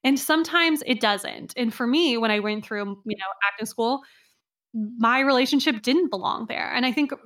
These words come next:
you know, for other people, this could look like having a loved one die, losing a job,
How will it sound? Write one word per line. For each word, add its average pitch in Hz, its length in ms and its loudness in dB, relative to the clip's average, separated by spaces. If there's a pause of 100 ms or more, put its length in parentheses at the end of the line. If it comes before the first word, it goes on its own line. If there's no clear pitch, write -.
you 277 100 2
know, 277 120 4
for - 200 0
other 294 200 4
people, 294 300 2
this 240 180 0
could 254 140 -2
look 262 180 0
like 226 260 0 (680)
having 302 320 4
a 330 40 4
loved 294 340 2
one 277 180 2
die, 208 460 2
losing 240 580 -2
a 311 100 0
job, 269 580 4